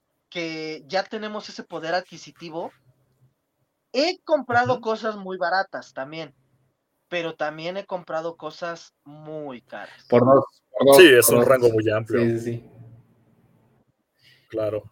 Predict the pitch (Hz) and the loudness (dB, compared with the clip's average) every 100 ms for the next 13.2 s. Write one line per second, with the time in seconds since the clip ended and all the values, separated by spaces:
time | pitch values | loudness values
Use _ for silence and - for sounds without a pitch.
0 | _ 143 185 - 240 233 220 220 240 208 | _ 4 4 4 4 6 6 4 2 0
1 | 139 117 117 156 139 120 127 269 262 110 | 2 0 0 0 2 2 2 -2 -2 -4
2 | 110 226 220 _ _ _ _ _ _ _ | -6 -10 -12 _ _ _ _ _ _ _
3 | _ _ _ _ _ _ - - _ - | _ _ _ _ _ _ -20 -20 _ -10
4 | 104 104 - - 143 143 185 214 - 151 | -6 -6 -8 -10 -6 -4 -4 -6 -12 -10
5 | 143 160 208 - _ _ _ _ _ _ | -2 0 0 -4 _ _ _ _ _ _
6 | _ - 131 131 127 - 147 139 - - | _ -2 2 4 2 -2 -4 -6 -8 -6
7 | 143 151 151 151 123 - 123 123 160 139 | -2 0 0 -2 -2 -2 -4 -2 -2 -4
8 | 123 123 123 123 123 117 123 123 139 139 | -8 -6 -4 -4 -2 0 -2 -2 -4 -4
9 | 107 104 127 120 147 156 - _ _ _ | -6 -4 -4 -4 -6 -8 -14 _ _ _
10 | 160 175 151 190 - _ _ _ _ _ | 8 8 8 2 -2 _ _ _ _ _
11 | - 143 143 - 220 247 240 _ _ _ | 0 2 0 -2 -4 -4 -6 _ _ _
12 | 127 123 123 190 214 - 123 117 - 127 | -8 -4 2 2 2 0 -2 -4 -6 -8
13 | 151 | -10